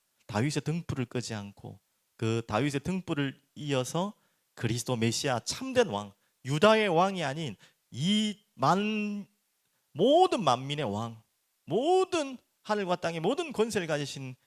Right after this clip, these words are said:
메시아 그리스도를 오게 하셨는지, 그 본문을 조금 보시면 여러분, 그 유명한 다윗 언약에 하나님의 약속이 여기서 됐죠. 사무엘하 칠 장 십육 절 한번 찾아볼까요? 사무엘하 칠 장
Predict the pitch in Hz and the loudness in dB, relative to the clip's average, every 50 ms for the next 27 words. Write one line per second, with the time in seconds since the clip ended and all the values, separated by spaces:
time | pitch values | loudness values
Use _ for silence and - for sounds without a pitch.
0 | _ _ - 113 110 117 113 - - 127 - - - 117 135 156 - 175 143 139 | _ _ -6 -4 -2 -2 -2 -2 -4 -4 -4 -4 -2 -2 -2 -2 -2 -4 -2 -2
1 | 175 175 127 98 107 - 110 101 95 95 95 - - 98 90 - _ - - - | -2 -2 -4 -6 -8 -8 -10 -10 -10 -10 -10 -12 -14 -14 -16 -18 _ -20 -20 -20
2 | - - _ _ - 135 131 127 139 143 147 151 147 135 120 - - 98 - 117 | -20 -20 _ _ 2 4 4 4 4 2 4 4 4 4 4 2 0 -4 -6 -6
3 | 107 101 104 - - 101 101 110 120 110 95 92 - _ _ _ _ _ _ - | -4 -4 -4 -6 -6 -6 -4 -4 -4 -4 -6 -8 -12 _ _ _ _ _ _ -12
4 | 92 98 98 - 147 151 123 117 113 120 120 117 113 110 117 117 117 151 - - | -10 -10 -4 0 0 0 2 2 2 2 4 2 2 2 2 2 2 2 0 -2
5 | 185 175 160 135 123 120 113 - 170 202 233 - _ _ _ _ - 139 131 123 | -2 0 0 0 0 -2 -2 -4 -4 -6 -8 -10 _ _ _ _ -10 -8 -6 -6
6 | 120 117 110 135 160 - - 214 196 156 151 180 180 120 113 92 - 95 92 - | -4 -2 0 0 0 0 -2 -4 -2 -2 -2 -2 -2 -2 -4 -6 -6 -8 -12 -12
7 | - 98 92 - _ _ _ - - - - 123 127 131 139 143 143 143 143 143 | -12 -14 -14 -14 _ _ _ -12 -8 -4 -2 -2 -2 0 0 0 2 2 2 0
8 | 147 147 139 127 - 131 143 147 - - - - - - - 139 - - - 143 | 0 -2 -4 -4 -2 -2 -2 -2 -4 -8 -10 -8 -6 -6 -6 -4 -6 -6 -8 -8
9 | 139 135 127 - - - 117 92 85 - _ - - - - _ - - 92 95 | -8 -8 -10 -8 -6 -6 -6 -6 -6 -10 _ -20 -20 -20 -20 _ -16 -10 -8 -8
10 | - - - - 95 - - 101 90 110 156 175 - _ _ _ - - - - | -8 -8 -8 -8 -10 -8 -8 -6 -6 -6 -6 -8 -10 _ _ _ -16 -14 -8 -6
11 | 113 107 117 123 123 123 123 120 123 127 139 175 202 202 _ _ _ _ _ _ | -6 -2 0 2 2 2 2 0 -2 -2 -2 -4 -4 -8 _ _ _ _ _ _
12 | _ _ _ _ _ - - - - 127 110 - - 120 110 104 120 160 180 | _ _ _ _ _ -12 -10 -10 -10 -10 -10 -6 -4 -4 -4 -4 -4 -8 -10